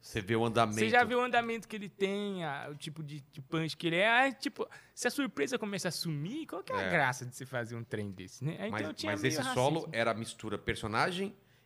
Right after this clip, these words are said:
Speaker 1: e, e tinha parte de stand-up também ou não?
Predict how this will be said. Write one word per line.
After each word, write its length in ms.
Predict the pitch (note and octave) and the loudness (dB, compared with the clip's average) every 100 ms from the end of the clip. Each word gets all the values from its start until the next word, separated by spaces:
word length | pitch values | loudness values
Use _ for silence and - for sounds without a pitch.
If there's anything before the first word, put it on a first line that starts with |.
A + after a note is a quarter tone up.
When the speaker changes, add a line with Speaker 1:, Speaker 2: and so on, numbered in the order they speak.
| _ | _
Speaker 1:
e, 760 | B2 C#3+ E3 E3+ D#3+ C#3 B2 - | -2 0 2 0 0 0 -2 -4
e 80 | A2+ | -10
tinha 220 | - C3+ | -2 0
parte 180 | C3 B2 | 2 2
de 60 | - | 0
stand-up 380 | - A2+ B2+ - | -2 2 4 4
também 240 | A2+ E3 | 2 2
ou 40 | E3+ | 2
não? 300 | A2 - | 0 -2